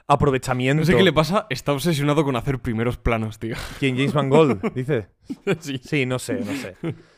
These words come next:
Speaker 1: Vamos, eh, le falta muchísimo. Sobre, esto, esto de Spielberg lo, lo dijimos al afuera, a la sa-, al saliendo del cine, ¿no? Em, lo que caracteriza a Spielberg en esta franquicia, creo, es el,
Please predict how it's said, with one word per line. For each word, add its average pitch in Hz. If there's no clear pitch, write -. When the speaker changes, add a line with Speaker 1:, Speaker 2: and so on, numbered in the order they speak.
Speaker 1:
Vamos, 127
eh, 110
le 135
falta 143
muchísimo. 127
Sobre, 120
esto, 147
esto 165
de 165
Spielberg 165
lo, 135
lo 135
dijimos 170
al 123
afuera, 110
a -
la 107
sa-, 120
al 117
saliendo 123
del 107
cine, 95
¿no? 165
Em, 117
lo 135
que 127
caracteriza 135
a -
Spielberg 160
en 143
esta 123
franquicia, 127
creo, 127
es -
el, 127